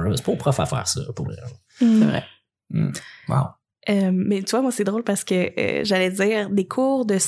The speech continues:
Speaker 2: de, de, d'éducation, de santé mentale, peut-être. Comme, je, je, je sais pas, je pense que... Ben, je, je pense que ça s'améliore, là. Ça, ça, ça fait quand même un bout que j'ai gradué, euh, du secondaire, mettons.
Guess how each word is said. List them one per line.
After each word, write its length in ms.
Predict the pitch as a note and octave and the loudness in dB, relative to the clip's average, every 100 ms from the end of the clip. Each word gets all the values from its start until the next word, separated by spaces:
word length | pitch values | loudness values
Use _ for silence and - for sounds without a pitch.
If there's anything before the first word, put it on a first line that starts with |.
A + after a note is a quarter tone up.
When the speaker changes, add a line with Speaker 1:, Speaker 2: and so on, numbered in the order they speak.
| - | -2
Speaker 2:
de, 180 | F#3+ F#3+ | 0 0
de, 300 | F3+ F3 F3 | 2 2 2
d'éducation, 1080 | F3 F3+ G3+ - - G3+ - A#3 A3 A#3 A3+ | 0 0 2 2 2 2 0 0 0 0 0
de 180 | G#3 G3 | 0 0
santé 480 | - G3 G3 A3+ | 0 -2 0 0
mentale, 380 | G#3+ G#3 A3 - - | 2 2 0 -4 -2
peut-être. 520 | - - G4 G#4 - - - - - - | -2 0 0 0 -6 -20 -18 -16 -16 -6
Comme, 180 | A3+ A3 | -4 -2
je, 160 | G#3+ A3+ | 0 0
je, 180 | A3 A3 | 0 0
je 100 | A3+ | 0
sais 120 | A#3+ | 0
pas, 100 | F4 | 0
je 80 | E4 | 0
pense 220 | C4 C4+ | 0 0
que... 120 | - - | -2 -2
Ben, 120 | G#3+ A3+ | -2 0
je, 120 | A3 - - | -4 -4 -4
je 80 | - | 0
pense 120 | B3+ | 0
que 60 | B3+ | 0
ça 80 | |
s'améliore, 440 | G#3+ G3 G3+ A3 C4+ | 2 2 2 2 2
là. 120 | A#3+ | 0
Ça, 140 | A#3 G3 | -2 -2
ça, 120 | F#3+ | -2
ça 180 | - G3 | -2 -2
fait 80 | F3+ | -2
quand 100 | G3 | 0
même 160 | A3 | 2
un 80 | G3+ | 2
bout 140 | F#3+ - | 0 -2
que 80 | |
j'ai 120 | - G3+ | -4 0
gradué, 560 | G3+ F#3 F3+ G3 G#3 F#3 | 0 0 -2 0 0 0
euh, 60 | |
du 60 | F3+ | 0
secondaire, 540 | F#3+ F#3 F#3 F#3 A#3+ | -2 -2 0 -2 0
mettons. 320 | A3 G#3+ A#3+ | -2 0 -2